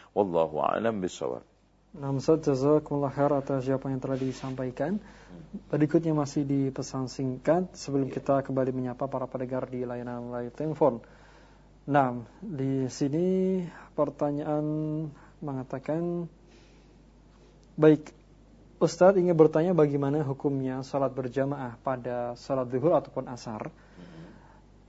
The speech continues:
Speaker 2: Eh, ketika kita masuk ke dalam masjid, bertepatan imam melakukan rukuk. Apakah makmum harus membaca Al-Fatihah terlebih dahulu atau langsung rukuk saja mengikuti imam? Barakallahu fikum.
Speaker 1: Baik. Berdasarkan dua nas,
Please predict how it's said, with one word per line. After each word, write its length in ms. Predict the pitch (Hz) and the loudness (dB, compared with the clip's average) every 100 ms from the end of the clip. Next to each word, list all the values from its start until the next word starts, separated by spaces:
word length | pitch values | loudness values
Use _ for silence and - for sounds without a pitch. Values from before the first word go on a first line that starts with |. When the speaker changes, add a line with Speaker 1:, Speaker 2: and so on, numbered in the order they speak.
| - | -14
Speaker 2:
Eh, 220 | 135 127 127 | -10 -8 -2
ketika 320 | 143 160 160 | 0 4 4
kita 240 | 156 160 | 4 2
masuk 300 | 151 143 151 | 2 0 0
ke 20 | |
dalam 220 | 139 135 139 | 2 2 2
masjid, 340 | 135 - 175 - - - | 0 0 0 -2 -20 -2
bertepatan 720 | 147 - 160 170 170 131 120 113 - | 2 4 6 6 6 2 -2 -8 0
imam 320 | 156 147 151 | 2 4 2
melakukan 720 | 160 143 135 131 135 131 131 - | 2 2 0 0 -2 -2 -6 -8
rukuk. 460 | - 147 139 143 - - - - - - - | -4 -2 0 -2 -2 -16 -20 -20 -20 -20 -12
Apakah 380 | - 147 156 147 | -2 4 6 6
makmum 320 | 151 165 180 | 4 2 0
harus 240 | 143 151 156 | 2 2 2
membaca 240 | 156 143 - | 4 4 2
Al-Fatihah 640 | 156 147 160 151 139 143 | 0 0 -4 -4 -4 -4
terlebih 320 | 151 135 131 | -2 -2 -2
dahulu 320 | 120 120 139 165 | -4 -2 -2 -2
atau 240 | 147 151 | -2 -2
langsung 240 | 151 156 | -2 -4
rukuk 240 | 156 156 156 | -4 -2 -4
saja 320 | 160 151 139 | -4 -6 -4
mengikuti 400 | 139 135 127 131 | -6 -6 -10 -10
imam? 160 | 117 113 | -10 -10
Barakallahu 400 | 120 123 - 123 | -10 -10 -12 -16
fikum. 160 | - - | -14 -2
Speaker 1:
Baik. 240 | 110 95 - - - - - - - - - - _ _ _ | -2 -2 -8 -20 -20 -20 -20 -20 -20 -20 -20 -20 _ _ _
Berdasarkan 800 | 123 131 156 - 220 220 165 143 | 4 6 6 6 0 4 2 4
dua 240 | 127 120 107 | 4 4 2
nas, 640 | 87 90 110 - - | 2 2 0 -2 -16